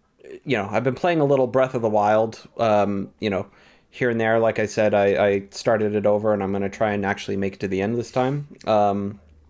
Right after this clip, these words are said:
but, um, you know, I haven't been able to put as much time into that as I'd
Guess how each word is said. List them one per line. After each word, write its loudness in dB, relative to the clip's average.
but, -2
um, 0
you -2
know, -2
I -2
haven't -2
been 0
able 0
to -4
put 0
as -2
much -4
time -2
into -2
that 2
as -2
I'd 0